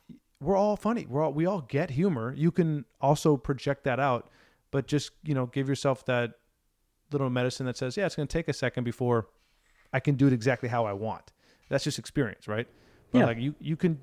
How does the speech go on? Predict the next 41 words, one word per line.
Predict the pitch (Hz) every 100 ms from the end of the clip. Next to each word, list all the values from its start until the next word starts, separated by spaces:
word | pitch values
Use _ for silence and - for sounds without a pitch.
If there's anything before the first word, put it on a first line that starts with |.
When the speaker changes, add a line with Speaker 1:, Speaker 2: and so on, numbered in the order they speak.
| -
Speaker 1:
everyone | 160 180 175
should | - 175
try | 147 156 131
it. | 104 - _ _ _ -
I |
really, | 123 151 147 147
<laughs> |
I | 139 -
really | 240 185
feel | - 180
like | 160
they | 131 127
should. | - 104 - - - _ _ _ _ _ -
Speaker 2:
I |
believe | 190 175 131 127
it. | 101 - _ _
You | 131
know, | 123 113 110 - -
I | 151
was | 190
just | 180
thinking | 180 151
too | - 143
that, | 120 113
uh, | 110 107 110 - - _ _ _ _ _ _ _
it, | 151 -
it | 156
feels | 196 202
like | 180
it's | 135 - -
hard | - 160
to | 143
define, | 123 - 127 127
like, | 120
what | 113 123 120
great | 117 123 127
improv | 123 123 151 156
is. | 165 165 139
Like, | 123 139
I |
guess, | 135 139